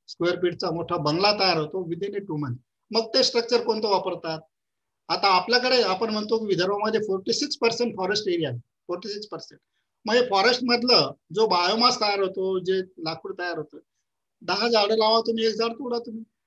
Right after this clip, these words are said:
मग अशा ठिकाणी हे मटेरियल जर आपण यूज केलं घरामध्ये,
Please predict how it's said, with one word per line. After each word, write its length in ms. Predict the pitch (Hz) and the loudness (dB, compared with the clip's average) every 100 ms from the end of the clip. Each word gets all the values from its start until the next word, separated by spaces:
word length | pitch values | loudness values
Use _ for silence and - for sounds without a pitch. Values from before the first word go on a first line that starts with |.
| _ 202 | _ 0
मग 80 | |
अशा 260 | 185 202 254 | 2 2 0
ठिकाणी 340 | 247 233 247 | -2 0 0
हे 260 | 226 208 254 | 2 2 2
मटेरियल 360 | 240 240 254 247 | 2 0 0 2
जर 120 | 240 | 2
आपण 200 | 240 233 | 2 0
यूज 220 | 233 233 | -2 0
केलं 360 | 240 214 139 - - _ _ - | 0 2 0 -4 -14 _ _ -8
घरामध्ये, 540 | 151 175 185 185 147 | -6 -4 -2 -2 -2